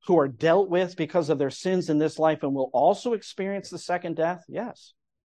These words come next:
Those who've never put their trust in Christ. Don't put the Lord to the test.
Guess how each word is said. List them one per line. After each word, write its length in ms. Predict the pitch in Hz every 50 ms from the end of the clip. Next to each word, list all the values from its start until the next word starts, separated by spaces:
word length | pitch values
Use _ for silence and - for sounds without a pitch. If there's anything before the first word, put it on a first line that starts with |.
| _ _ _ _ _ _ _ _ _ _ _ -
Those 180 | 135 156 147
who've 120 | 151 143 123
never 220 | 147 147 143 127
put 200 | - - 131 117
their 120 | - 117
trust 440 | - - - 156 156 123 - - -
in 100 | - -
Christ. 560 | - - - - - - - - - - - _ _ _ _ _ _ _ _ _ _ _ _ _ _ _ _ _ _ _ _ _ _ _ _ _ _ _ _ _ _ _ _ _ _ _ _ _ _ -
Don't 300 | 151 156 185 190 - -
put 200 | - 196 185 -
the 120 | 147 135
Lord 400 | 127 135 151 156 139 113 110 -
to 120 | - 165 139
the 100 | - -
test. 520 | - - 131 87 - - - _ _ _